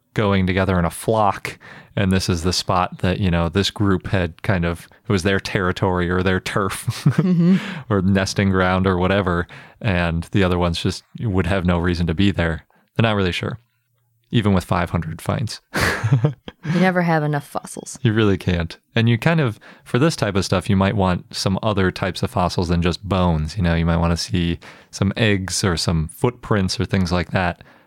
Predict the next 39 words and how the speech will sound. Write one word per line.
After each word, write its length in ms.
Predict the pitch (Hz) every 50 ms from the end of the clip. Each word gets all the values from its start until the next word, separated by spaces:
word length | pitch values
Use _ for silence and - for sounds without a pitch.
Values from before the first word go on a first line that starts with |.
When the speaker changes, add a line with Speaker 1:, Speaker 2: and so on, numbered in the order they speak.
| _ -
Speaker 1:
to 100 | - 98
nail 200 | 95 92 92 90
down 220 | 85 90 90 90
some 160 | 87 - 98
of 60 | 90 85
the 60 | 82
behavior. 540 | 85 82 92 95 92 82 80 82 85 85 - _ _ _ - _ _ _ _ _ _ _ _ _ _ _ -
They 100 | - 123
also 240 | 117 135 156 - -
found 240 | 135 - 131 120 113
that 140 | - 101 -
the 100 | 107 -
oviraptorids, 1040 | 120 113 - 107 92 95 98 101 95 - - 104 95 104 131 147 110 92 95 101 -
as 120 | 104 104 85
opposed 380 | - - - 98 92 92 -
to 60 | - 98
the 100 | 92 90
two 200 | - - 107 98
other 140 | 92 90
groups, 340 | 87 92 95 95 - - - _ - - - - _
seemed 220 | - - 147 160 147
to 80 | -
prefer 600 | - - 123 107 - - - 113 107 107 104 98 -
drier 640 | - 98 - - 98 98 101 113 120 107 92 85
environments. 840 | 82 85 85 80 85 82 80 80 78 78 82 82 - - - - - _ - - - _ _ _ _ _ _ _ _ _ _ _
So 140 | - - 120
they 100 | 110 110
were 100 | 104 98
out 160 | 98 98 101
in 40 | 101
more 220 | 92 92 92 90
of 60 | 82
the 100 | 82 87
desert, 500 | 80 80 82 101 101 92 92 87 90 92
whereas 220 | 98 92 90 87 80
the 100 | 90 92
others 320 | 90 90 87 87 87 -
were 320 | 104 90 87 87 85 87 85
around 460 | 87 87 85 85 82 82 85 82